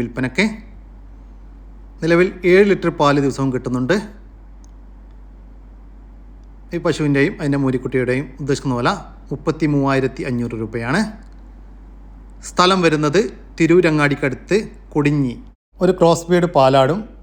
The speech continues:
അതിൻ്റെ രണ്ടാമത്തെ പ്രസവത്തിലെ രണ്ട്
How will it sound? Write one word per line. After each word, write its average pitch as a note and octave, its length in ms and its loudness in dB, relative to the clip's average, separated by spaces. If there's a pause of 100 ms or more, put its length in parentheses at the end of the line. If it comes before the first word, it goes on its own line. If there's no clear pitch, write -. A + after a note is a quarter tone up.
(220)
അതിൻ്റെ C3 320 0 (140)
രണ്ടാമത്തെ D3+ 480 0
പ്രസവത്തിലെ A#2+ 520 -6 (1500)
രണ്ട് G3+ 200 6